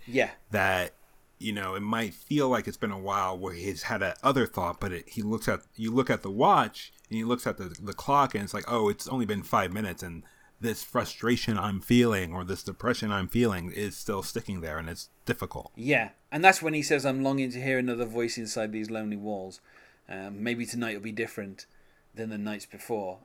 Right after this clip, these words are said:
Speaker 1: <laughs> And then, of course,
Speaker 2: Yeah.
Speaker 1: we get the interaction of, "Maybe not."
Speaker 2: Maybe not.
Speaker 1: <laughs> Uh, which I think is kind of interesting to be, like, almost trying to be hopeful and then immediately have, like, an inner voice say, "Nope,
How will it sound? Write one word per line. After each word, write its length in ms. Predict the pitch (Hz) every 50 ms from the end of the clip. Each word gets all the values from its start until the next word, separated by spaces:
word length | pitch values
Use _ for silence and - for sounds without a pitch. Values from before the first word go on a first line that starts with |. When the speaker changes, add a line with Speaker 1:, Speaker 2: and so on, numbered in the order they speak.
| _ -
Speaker 1:
<laughs> 120 | - - -
And 140 | 214 180
then, 100 | 175 - 196
of 80 | 156 -
course, 360 | - - 180 170 170 - -
Speaker 2:
Yeah. 220 | 117 107 101 95 -
Speaker 1:
we 100 | 165 165
get 180 | 180 190 -
the 100 | 180 175
interaction 480 | 175 160 - 170 151 147 139 - 147 131
of, 140 | 123 - - _ _ -
"Maybe 280 | 135 139 135 131 120 117
not." 300 | 120 110 90 - - - _ _ _ _ _ _ _ _ -
Speaker 2:
Maybe 400 | - - 932 932 988 - - -
not. 680 | - 784 740 698 698 640 640 - - - - - 262 - -
Speaker 1:
<laughs> 40 | - 160 - - 156 156
Uh, 100 | - 175
which 200 | 226 226 233 220
I 100 | 262 220
think 280 | 214 220 262 269 233 226
is 140 | 254 226 -
kind 160 | 240 220 220
of 80 | 208 220
interesting 420 | 226 208 208 185 175 - 170 160
to 100 | 160 180
be, 280 | 156 160 165 160 151 151
like, 240 | 156 156 143 139 -
almost 320 | - 160 165 180 175 175 -
trying 140 | 190 175
to 60 | 170 147
be 100 | 143 139
hopeful 480 | 123 147 160 165 165 - 185 180 156
and 180 | - 139 139 139
then 180 | 147 147 147 139
immediately 500 | 131 139 143 147 147 143 147 127 135 131
have, 200 | 135 139 135 127
like, 120 | 135 123 117
an 100 | 127 127
inner 160 | 127 127 127
voice 260 | 117 127 123 120 120 -
say, 260 | - 110 104 98 - -
"Nope, 280 | 123 135 160 170 -